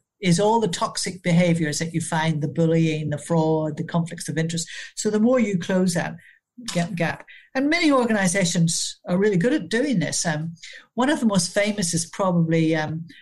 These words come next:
Zappos, and Zappos is an online shoe manufacturer. Do you know them? No. So Zappos is, is, well, they've just been bought out, I think, by, um, PayPal, but they were, or Amazon maybe,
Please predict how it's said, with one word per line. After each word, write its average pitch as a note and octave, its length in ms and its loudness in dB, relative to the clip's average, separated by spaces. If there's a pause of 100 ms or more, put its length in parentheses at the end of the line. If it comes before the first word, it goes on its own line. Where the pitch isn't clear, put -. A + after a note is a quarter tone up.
(200)
Zappos, E3+ 800 -4
and E3+ 160 0
Zappos A3 520 0
is E3+ 120 0
an E3 120 4
online E3 380 4
shoe G3 220 -2
manufacturer. E3+ 680 0
Do F#3 80 -4
you F#3+ 80 0
know G3+ 140 0
them? D4+ 200 -4 (320)
No. - 140 -4 (320)
So F#3+ 240 -2 (180)
Zappos C4 360 2
is, G#3 240 2
is, F3+ 480 0
well, F3+ 280 2
they've F#3+ 160 2
just C4+ 240 -2
been F#3 200 6
bought E3+ 200 4
out, E3+ 220 0
I E3 80 -2
think, E3+ 260 2
by, D#3 380 -2
um, D3 220 -4
PayPal, F#3 440 -2
but E3 160 -6 (380)
they G#3+ 160 2
were, G#3 460 2
or E3+ 260 -2
Amazon E3+ 380 0
maybe, D#3 280 -4